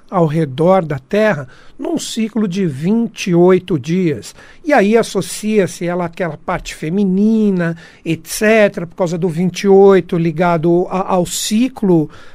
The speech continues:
do, da, da própria mulher, o ciclo de sangue da mulher, <clears throat> que quando ela se eleva, associa-se aos nove meses de Vênus ao redor do Sol.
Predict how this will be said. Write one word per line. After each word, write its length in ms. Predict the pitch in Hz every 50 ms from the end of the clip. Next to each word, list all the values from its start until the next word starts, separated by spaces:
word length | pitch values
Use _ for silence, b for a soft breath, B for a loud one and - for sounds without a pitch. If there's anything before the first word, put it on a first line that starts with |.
| B -
do, 280 | 170 175 180 170 165 165
da, 180 | 147 175 170
da 160 | 151 170 170
própria 380 | 160 - 202 196 185 - 185 175
mulher, 500 | 180 180 170 160 165 180 196 208 196 180
o 60 | 180
ciclo 440 | 170 - - - 185 165 - 190 180
de 120 | 151 185
sangue 580 | 185 - - - - 202 214 214 185 185 170 170
da 120 | 151 151
mulher, 480 | 147 170 196 196 190 190 196 196 185 180 B B B B B -
<clears throat> 240 | - 202 262 233 - -
que 140 | - 202
quando 240 | - - 214 220 214
ela 160 | 208 180 185
se 160 | 180 - - 226
eleva, 540 | 190 185 185 190 202 214 202 170 160 160
associa-se 640 | 180 - - - 175 - - - 185 175 165 - -
aos 260 | 190 185 175 160 160
nove 420 | - 196 208 226 226 214 170 170 196
meses 440 | 180 180 185 190 185 165 175 170 156
de 180 | 170 160 214
Vênus 640 | 196 156 160 180 190 202 196 190 175 170 170 160 170
ao 80 | 160
redor 340 | 143 165 147 143 160 156 151
do 120 | 151 190
Sol. 420 | 196 - - - 180 190 190 180